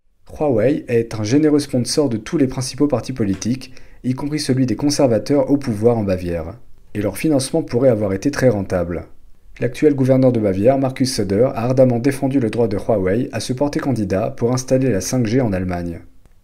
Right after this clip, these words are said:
Söder est un homme politique influent. Il est considéré comme le successeur potentiel de Merkel lorsque celle-ci se retirera l'année prochaine. Cette imbrication économique donne à la Chine une plus grande influence pour orienter les décisions allemandes. L'hiver dernier, lorsque les responsables allemands ont envisagé d'interdire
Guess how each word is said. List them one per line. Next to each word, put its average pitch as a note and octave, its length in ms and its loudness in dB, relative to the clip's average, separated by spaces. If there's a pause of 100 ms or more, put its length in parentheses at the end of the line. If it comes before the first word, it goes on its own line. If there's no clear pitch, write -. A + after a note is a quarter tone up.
(100)
Söder D3 420 4
est C3+ 100 0
un B2 60 4
homme B2+ 180 2
politique B2+ 360 0
influent. F#2+ 500 -4 (160)
Il A#2+ 80 0
est B2 40 0
considéré C#3+ 440 2
comme A2+ 160 0
le G#2 80 0
successeur C#3+ 500 -4
potentiel C3 400 -2
de A2+ 80 0
Merkel G#2+ 460 0
lorsque G2+ 260 -2
celle-ci A#2 320 -6
se - 140 -8
retirera A2+ 640 -2
l'année A#2+ 240 0
prochaine. F2+ 460 -6 (600)
Cette - 240 -8
imbrication C#3 520 0
économique B2+ 420 2
donne A2+ 160 4
à G#2 60 -2
la G#2 80 0
Chine B2+ 200 -4
une G#2 140 0
plus D3+ 140 -2
grande D3 180 2
influence A2+ 460 -2
pour G2+ 180 -4
orienter C3+ 540 4
les G2+ 100 2
décisions B2 500 -2
allemandes. F#2+ 460 -2 (720)
L'hiver D3 260 4
dernier, G#2+ 360 2
lorsque B2+ 240 0
les G#2+ 100 2
responsables C#3 460 2
allemands C3+ 220 6
ont C3 140 -2
envisagé C3 380 2
d'interdire C#3+ 560 0